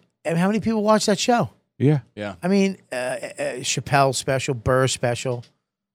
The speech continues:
Speaker 1: There's,
Speaker 3: Let
Speaker 1: there's six of you. There's thousands of us.
Speaker 2: Yeah.
Speaker 1: We're, we're just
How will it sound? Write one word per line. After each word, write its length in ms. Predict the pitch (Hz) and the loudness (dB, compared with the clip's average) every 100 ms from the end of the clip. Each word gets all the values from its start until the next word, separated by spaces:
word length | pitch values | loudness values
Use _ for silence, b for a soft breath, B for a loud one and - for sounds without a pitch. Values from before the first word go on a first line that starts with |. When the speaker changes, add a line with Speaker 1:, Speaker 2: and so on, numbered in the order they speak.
| _ _ _ | _ _ _
Speaker 1:
There's, 220 | 170 - | -4 -4
Speaker 3:
Let 80 | - | 2
Speaker 1:
there's 160 | 208 185 | 4 6
six 420 | - 285 - - | 8 6 4 2
of 60 | 165 | 2
you. 260 | 117 95 - _ _ _ | -2 -6 -14 _ _ _
There's 240 | 247 208 | 2 2
thousands 840 | - _ 254 254 262 233 202 165 | -2 _ 10 10 10 8 4 0
of 140 | 120 92 | 0 -4
us. 260 | - - | -10 0
Speaker 2:
Yeah. 200 | 143 147 87 _ _ | 4 4 0 _ _
Speaker 1:
We're, 340 | 175 233 240 233 | 4 8 8 8
we're 180 | 190 214 | 0 0
just 420 | 262 247 - | 2 0 -2